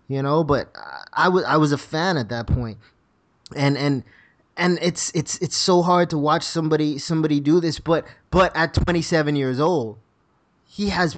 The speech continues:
plenty of time to turn this around, to fix this. He's still gonna be capable of what he's, what he is right now. A year from now, two years from now, he's still in the prime, of his life, you know?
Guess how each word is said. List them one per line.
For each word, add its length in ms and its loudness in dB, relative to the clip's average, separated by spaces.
plenty 520 0
of 80 0
time 260 0
to 80 0
turn 240 -4
this 160 -6
around, 300 -2
to 80 -12
fix 360 -4
this. 200 -6
He's 200 -4
still 260 2
gonna 140 4
be 100 2
capable 460 0
of 80 2
what 120 2
he's, 300 -4
what 160 0
he 220 4
is 180 2
right 240 2
now. 480 0
A 80 -4
year 300 -2
from 220 2
now, 320 4
two 200 -4
years 240 2
from 120 -2
now, 140 2
he's 140 2
still 300 2
in 80 4
the 80 0
prime, 480 0
of 160 0
his 180 0
life, 320 0
you 80 0
know? 240 -2